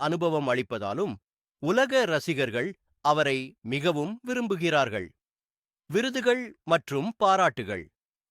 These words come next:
இரண்டாயிரத்து பதினாறாம் ஆண்டு அவர்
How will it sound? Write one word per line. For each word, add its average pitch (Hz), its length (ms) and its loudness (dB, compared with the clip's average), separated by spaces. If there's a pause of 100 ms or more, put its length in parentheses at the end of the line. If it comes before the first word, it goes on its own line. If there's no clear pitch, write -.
(120)
இரண்டாயிரத்து 233 840 2 (200)
பதினாறாம் 220 680 2
ஆண்டு 127 300 0 (460)
அவர் 143 360 4